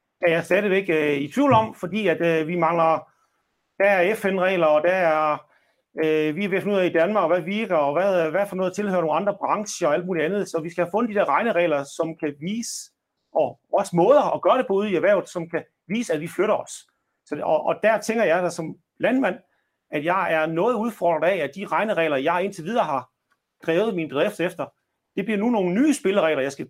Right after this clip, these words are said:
drive efter. Jeg skal ikke kun drive efter, om jeg har et godt regnskab, og selvfølgelig er i harmoni med mit, med min omgivelse. Jeg skal drive efter,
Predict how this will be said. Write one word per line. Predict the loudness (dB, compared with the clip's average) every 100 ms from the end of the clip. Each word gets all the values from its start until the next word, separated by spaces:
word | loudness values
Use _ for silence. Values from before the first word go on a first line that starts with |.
| _
drive | -2 0
efter. | -2 -4
Jeg | -6
skal | -8
ikke | -6
kun | -4 -2
drive | 0 0
efter, | 0 -2
om | -4
jeg | 0
har | 0
et | 0
godt | -4 -4 -4
regnskab, | -4 -4 -4 -4 -8 _ _ _
og | -18
selvfølgelig | -16 -4 0 0
er | -2
i | -4
harmoni | -4 -2 -2 -2
med | -6
mit, | -6 -10 _ _ _ _
med | -6
min | 0
omgivelse. | 0 0 -2 -4 -14 _ _
Jeg | -6
skal | -4 -2
drive | 0 2 0
efter, | 0 -2